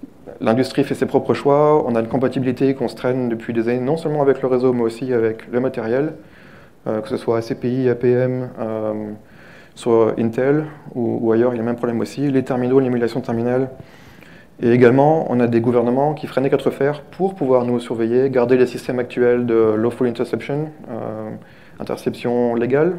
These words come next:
de communication, puisque ça existe, la police, si elle veut, peut accéder à vos communications téléphoniques,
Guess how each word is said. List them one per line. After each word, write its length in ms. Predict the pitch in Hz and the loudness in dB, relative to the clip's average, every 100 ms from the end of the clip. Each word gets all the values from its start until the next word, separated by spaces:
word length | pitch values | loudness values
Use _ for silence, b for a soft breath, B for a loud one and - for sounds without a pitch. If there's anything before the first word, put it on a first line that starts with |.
| - 127 | -8 -10
de 80 | |
communication, 640 | 113 127 131 139 - 165 190 - | -6 -4 -2 -4 -6 -8 -10 -16
puisque 240 | - - 110 - - - | -12 -6 -6 -6 -14 -16
ça 120 | - | -10
existe, 360 | 113 123 196 - | -6 -4 -4 -4
la 100 | 110 | -4
police, 300 | 120 117 131 | -2 -4 -4
si 120 | - | -2
elle 100 | 113 | 0
veut, 180 | 117 139 - - | 2 2 0 -2
peut 200 | 131 135 | 2 2
accéder 260 | 135 123 | 2 -2
à 40 | 120 | -2
vos 100 | 117 | -2
communications 420 | 120 120 120 120 | -4 -4 -6 -6
téléphoniques, 500 | 117 - 143 220 | -4 -4 -4 -6